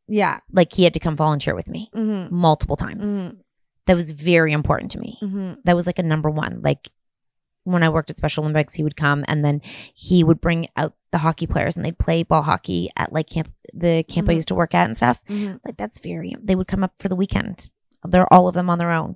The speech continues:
Speaker 1: Mm-hmm.
Speaker 2: And I was like, that is something that m-,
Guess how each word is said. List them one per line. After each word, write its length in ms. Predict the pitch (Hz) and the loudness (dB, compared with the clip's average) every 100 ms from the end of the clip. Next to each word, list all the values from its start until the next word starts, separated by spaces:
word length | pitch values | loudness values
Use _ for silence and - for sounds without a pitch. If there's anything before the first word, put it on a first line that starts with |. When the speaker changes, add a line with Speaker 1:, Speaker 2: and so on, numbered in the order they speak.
| - | -6
Speaker 1:
Mm-hmm. 240 | 208 208 | -6 -4
Speaker 2:
And 80 | 185 | 0
I 20 | 180 | 0
was 100 | 185 | 2
like, 160 | 180 | 2
that 240 | 180 170 196 | 6 6 6
is 400 | 196 180 - - - - _ _ _ - | 2 0 -6 -12 -18 -20 _ _ _ -8
something 540 | - 202 185 202 185 | 2 4 4 0 2
that 160 | 175 165 - | 4 2 0
m-, 180 | 180 | -6